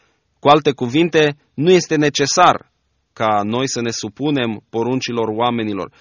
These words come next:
Nu este necesar să îndeplinim aceste porunci omenești pentru a fi vrednici de împărăția lui Dumnezeu.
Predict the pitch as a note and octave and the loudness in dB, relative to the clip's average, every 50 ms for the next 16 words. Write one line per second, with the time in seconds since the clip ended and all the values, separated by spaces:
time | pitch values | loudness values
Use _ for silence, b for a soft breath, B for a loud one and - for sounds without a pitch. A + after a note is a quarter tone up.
0 | b b b b B2+ D3 D#3+ D3 D3+ C#3+ C#3+ C#3 B2+ - B2+ A#2+ - D#3 D#3 D#3+ | b b b b -2 -2 0 0 -2 -2 0 0 -2 -2 -4 -2 0 0 0 0
1 | D3+ - - C3+ C3 B2+ A#2+ C3 C3 - C3+ C3+ C3 C#3+ F3+ G3+ F#3 D3 B2+ - | -2 -2 -4 -2 -2 0 0 -2 -2 -2 -2 -2 0 0 0 0 0 -2 -2 -4
2 | A2 A2 A2+ - C3+ C3+ - - C3 B2 A#2 G#2 b b b b b b b - | -6 -6 -4 -4 -4 -4 -4 -4 -4 -4 -4 -4 b b b b b b b 0
3 | B2 B2+ C#3 D#3 D#3 C#3 - - B2 A#2+ A#2 A2+ A2 A#2 B2+ C#3+ D3 C#3+ - _ | 2 4 4 4 2 2 0 -2 -2 -2 -2 0 -2 -2 -2 -2 -4 -4 -8 _
4 | _ _ _ _ _ _ - C3 C3 B2+ - B2+ C3 B2+ B2 A#2 - - C#3 C#3 | _ _ _ _ _ _ -2 0 0 0 0 0 2 2 2 2 0 -2 -2 -2
5 | C#3 C3+ C3 B2+ B2 A#2+ A#2+ _ _ _ _ _ _ _ _ _ _ _ _ _ | 0 0 0 -2 -4 -6 -10 _ _ _ _ _ _ _ _ _ _ _ _ _
6 | _ _ _ _ _ - G2 G2+ B2 C#3 C#3+ C3 A#2+ B2 A#2 - - A#2+ A#2+ A#2 | _ _ _ _ _ -10 -4 2 4 4 4 4 2 -2 -2 -2 -2 -2 0 0
7 | A#2 A2+ - A#2 A2 A2 G#2 - B2 A#2 A2 G#2+ G#2+ G2+ G#2 G#2+ A2+ A2+ A2+ A2 | 0 0 -2 -2 -2 -2 -4 -2 -2 -2 0 0 -2 -2 -2 -2 -2 -2 0 0
8 | B2 A2 - - | 0 -2 -2 -4